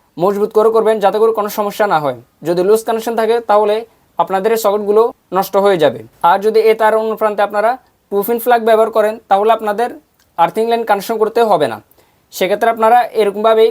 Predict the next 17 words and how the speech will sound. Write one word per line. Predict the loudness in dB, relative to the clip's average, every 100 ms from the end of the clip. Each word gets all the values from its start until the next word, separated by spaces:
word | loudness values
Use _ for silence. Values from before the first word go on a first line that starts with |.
| 0
কানেকশন | -6 -6 -4
করে | -2 -2
আপনারা | -2 -4
মাল্টিপ্লাগটি | -4 -6 -6 -4 0
ব্যবহার | 2 2 0
করতে | -4 -2
পারবেন। | 0 -2 -6 -2
তো | 2
গাইস | 2 2 -2 -10 -8
চলুন | -4 -2 -2
এখন | -2 -2
আমরা | -2 -2
এই | -2
মাল্টিপ্লাগটি | -2 0 0 0 -4 -2
টেস্ট | -4 -2
করে | -2 0 0
দেখে | 0 0